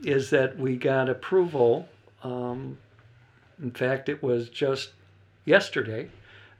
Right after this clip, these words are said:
that the, the, the County Board of Commissioners for Crawford County,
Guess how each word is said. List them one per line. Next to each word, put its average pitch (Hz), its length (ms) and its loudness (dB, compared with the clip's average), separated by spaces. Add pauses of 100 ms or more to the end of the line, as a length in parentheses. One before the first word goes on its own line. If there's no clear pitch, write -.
that 123 260 -2
the, 123 500 -2 (1040)
the, 131 240 0
the 131 160 -4
County 143 320 0
Board 135 280 0
of - 180 0
Commissioners 151 720 -4 (420)
for 127 180 -4
Crawford 117 440 0
County, 123 400 -6